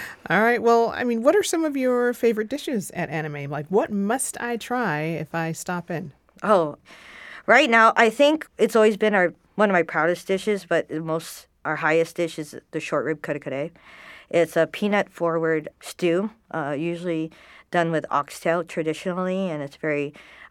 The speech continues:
Speaker 2: um, like, it's got this nutty super peanutty, uh, stew sauce. Um, mine is a little different. It's a little more balanced. There's a little more technique into it versus just being a simple one-pot meal. Um, and that's all from techniques that I've learned working in the industry.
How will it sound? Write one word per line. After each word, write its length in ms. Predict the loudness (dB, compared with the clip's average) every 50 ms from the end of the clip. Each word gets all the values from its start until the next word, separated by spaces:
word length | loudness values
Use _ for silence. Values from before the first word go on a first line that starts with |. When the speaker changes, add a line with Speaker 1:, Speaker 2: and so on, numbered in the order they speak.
| -4 0
Speaker 2:
um, 560 | 2 2 2 2 0 -2 -4 -8 -10 -14 -16 _ _ _ _ _ -6
like, 180 | -4 -4 -4 -4
it's 220 | -6 -8 -8 -4 -4
got 240 | -2 -2 -2 -2
this 180 | -6 -8 -6 -4
nutty 380 | -4 -2 -2 -2 -2 -4 -6 -8 -12 _ _ _ -18 -14
super 400 | -6 -4 -4 -2 0 -2 -2 -2 -4 -10 _ _
peanutty, 640 | -8 -6 -4 -2 -2 -4 -4 -4 -4 -4 -6 -8 -8 -6
uh, 160 | -4 -4 -4 -4
stew 300 | -8 -8 -6 -6 -6 -4
sauce. 480 | -2 0 0 0 0 -2 -2 -8 -16 -18 -20 -20 -20 -20 -14 -2 0
Um, 280 | 2 2 2 2 0 0
mine 240 | 2 2 2 2 0
is 140 | 0 -2
a 40 | -2
little 240 | -2 -2 -2 -4 -2
different. 320 | -4 -6 -4 -4 -6 -6
It's 80 | -6 -8
a 40 | -6
little 180 | -4 -4 -2
more 120 | -2 -2 -2
balanced. 540 | -2 -2 -2 0 0 -2 -2 -4 -8 -10 -10
There's 140 | -8 -8
a 60 | -8 -8
little 180 | -6 -8 -6
more 100 | -8 -8
technique 460 | -8 -8 -10 -10 -10 -10 -12 -10 -8 -8
into 240 | -8 -8 -6 -4 -2
it 200 | -2 -2 -4 _ _ _ _ _ _ _ _ _ _ _ -20 _ _ -4
versus 300 | -2 -2 -2 -2 -6 -6
just 220 | -4 -6 -6 -6
being 160 | -8 -8 -8 -8
a 40 |
simple 360 | -8 -8 -10 -8 -6 -6 -8 -6
one-pot 420 | -8 -10 -10 -4 -4 -4 -2 -2
meal. 300 | -4 -4 -4 -4 -6 -8 -10 -18 -20 -20 -20 -20 -14 -2
Um, 280 | 0 2 2 2 2 0
and 120 | -2 0
that's 260 | 0 -2 -4 -6 -10 -4 0
all 300 | 2 2 2 2 0 -2
from 340 | -4 -4 -4 -4 -4 -6 -10
techniques 420 | -10 -12 -10 -8 -10 -10 -8 -6
that 140 | -6 -4 -4
I've 120 | -4 -6
learned 220 | -10 -12 -12 -12 -12
working 320 | -14 -14 -14 -14 -14 -14
in 60 | -12
the 60 | -12
industry. 480 | -12 -12 -14 -16 -12 -8 -6 -6 -6